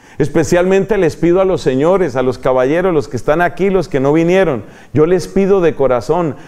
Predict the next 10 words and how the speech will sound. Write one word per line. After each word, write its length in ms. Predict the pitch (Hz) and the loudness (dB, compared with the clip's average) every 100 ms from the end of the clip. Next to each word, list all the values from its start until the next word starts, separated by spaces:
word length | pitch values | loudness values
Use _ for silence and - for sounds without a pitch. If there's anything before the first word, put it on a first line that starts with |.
| - | -8
participen 800 | - 165 - 151 - 190 190 208 | -2 -2 0 -2 2 0 2 0
y 80 | 185 | 0
participen 720 | 156 143 123 113 156 156 185 | -2 -4 -4 -2 -2 0 0
de 60 | 151 | 2
buena 300 | 139 156 160 | 2 0 0
gana. 280 | 170 180 151 | 0 0 -2
Esto 200 | - 180 | -2 0
les 200 | 147 147 | 0 0
hace 240 | 135 160 | 0 0
bien. 480 | 147 160 160 120 | 2 2 0 -4